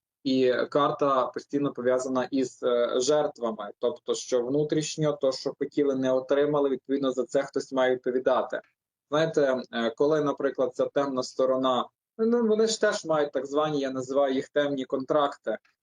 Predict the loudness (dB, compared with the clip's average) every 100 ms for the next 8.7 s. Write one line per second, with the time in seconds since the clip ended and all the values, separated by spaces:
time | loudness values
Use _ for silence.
0 | _ _ -2 2 2 2 0 0 0 0
1 | -4 -4 -6 -2 0 0 -4 -2 0 0
2 | -4 -4 -10 -6 -2 0 0 0 0 0
3 | 0 2 0 2 2 2 2 0 -2 -4
4 | -4 -4 -8 -6 -4 -2 0 0 0 -2
5 | -4 -4 -2 -2 -2 -2 -2 -4 -4 -2
6 | -4 -6 -12 _ _ _ _ _ _ _
7 | -4 -2 -4 0 0 2 0 -4 -4 -8
8 | -4 -2 0 0 -2 -8 -20